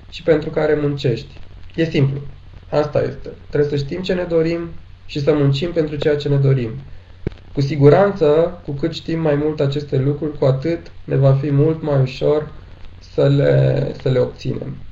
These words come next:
Aici este un video pe care n-am reușit să-i fac embed în această prezentare, așa că o să vă dau link-ul imediat.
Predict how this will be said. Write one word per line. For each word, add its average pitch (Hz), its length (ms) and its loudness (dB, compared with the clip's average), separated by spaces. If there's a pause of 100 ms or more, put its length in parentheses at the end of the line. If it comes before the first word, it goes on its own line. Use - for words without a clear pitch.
Aici 180 180 4
este 220 240 8
un 190 280 2
video 151 680 4
pe 147 120 4
care 131 880 6
n-am 147 160 6
reușit 151 280 2
să-i 139 120 4
fac 139 280 2
embed 135 260 2
în 143 60 4
această 139 240 0
prezentare, 143 420 2
așa 156 140 0
că 151 60 0
o 147 40 2
să 147 100 0
vă 135 100 4
dau 147 240 4
link-ul 131 580 2 (220)
imediat. 135 840 2